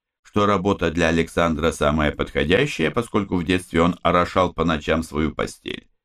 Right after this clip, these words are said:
Как тот, выпустив три номера журнала, был уволен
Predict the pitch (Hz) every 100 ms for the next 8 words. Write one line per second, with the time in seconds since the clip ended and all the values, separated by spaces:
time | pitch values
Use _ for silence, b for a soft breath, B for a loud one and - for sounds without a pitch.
0 | _ _ _ - 175 - 82 - - _
1 | - 107 113 101 92 - 87 - 90 87
2 | 80 82 76 71 73 76 76 95 104 95
3 | 80 92 90 - 87 87 160 170 165 156